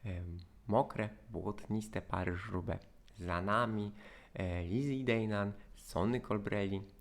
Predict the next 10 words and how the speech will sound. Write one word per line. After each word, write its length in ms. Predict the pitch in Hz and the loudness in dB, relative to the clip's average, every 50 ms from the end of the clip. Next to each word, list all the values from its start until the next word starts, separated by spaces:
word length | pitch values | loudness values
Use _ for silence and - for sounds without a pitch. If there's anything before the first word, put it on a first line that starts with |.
| - - - | -10 -6 -4
zwycięzcami. 1080 | 98 92 90 92 90 - 156 156 - 135 117 113 - - - 95 92 95 95 95 92 - - - - - - - - - - - | -4 -2 -2 -2 2 2 2 4 4 2 2 2 0 0 2 2 2 2 2 -2 -2 -6 -10 -16 -18 -20 -20 -20 -20 -20 -12 -6
E, 380 | - 110 104 101 98 92 90 90 | -4 -2 -2 0 -2 -2 -2 -2
no 260 | 90 95 110 156 214 | -2 0 2 2 4
i 200 | 254 262 254 233 | 4 4 4 4
miejmy 400 | 196 127 104 110 123 143 143 131 | 4 4 4 2 2 2 2 2
nadzieję, 320 | 110 107 104 101 120 117 110 | 2 2 2 0 0 0 0
że 100 | 113 - | 0 2
nie 160 | 123 131 156 | 4 4 6
będziemy 360 | 165 180 156 127 117 113 117 | 6 6 6 4 2 2 0
musieli 340 | 117 110 - 107 107 107 | 0 2 2 2 2 2